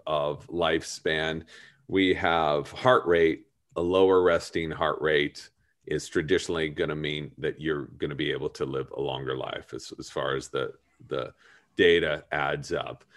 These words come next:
And what is the way to keep a heart rate lower is to breathe slower. It's really hard to have a slow resting heart rate if you are,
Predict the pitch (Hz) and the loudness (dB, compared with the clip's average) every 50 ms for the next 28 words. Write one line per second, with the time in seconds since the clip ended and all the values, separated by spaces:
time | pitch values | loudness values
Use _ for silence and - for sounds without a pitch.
0 | - _ _ _ _ _ _ _ - - 104 101 98 98 95 - 98 107 120 143 | -20 _ _ _ _ _ _ _ -2 0 2 2 2 2 0 0 4 6 8 8
1 | 151 175 170 - - 139 131 123 127 123 127 127 127 - - 107 - - 110 107 | 8 6 4 4 6 6 6 8 8 8 6 6 4 2 -2 -6 -4 -6 -4 -2
2 | - 110 95 98 107 107 107 101 - - 95 92 87 85 - - 85 90 92 92 | -2 -2 -2 2 4 4 4 4 4 2 2 2 2 2 0 -2 -2 -2 0 0
3 | 95 90 80 76 78 76 76 - - 82 82 - - - - 82 78 80 80 82 | 0 0 -2 -2 -4 -8 -8 -10 -10 -12 -12 -12 -12 -10 -10 -10 -8 -8 -8 -6
4 | 85 85 90 92 95 98 95 82 - - - - 80 76 73 71 73 73 73 - | -4 -4 -4 -4 -4 -4 -6 -8 -10 -14 -10 -8 -6 -4 -4 -4 -4 -6 -8 -8
5 | - - 104 117 131 135 147 143 127 110 123 120 120 110 113 101 101 110 107 101 | -2 2 6 8 10 10 10 10 8 8 6 6 6 6 4 4 4 4 4 4
6 | 95 90 92 - - - 101 98 98 101 92 92 90 85 - - 92 85 85 85 | 4 2 0 -2 -2 -2 0 2 4 4 4 4 2 0 -2 -6 -6 -4 -2 0
7 | 92 90 71 - 82 82 80 76 80 78 - - 80 80 78 73 - | 0 0 0 0 0 0 0 0 -2 -4 -4 -4 -4 -4 -4 -4 -6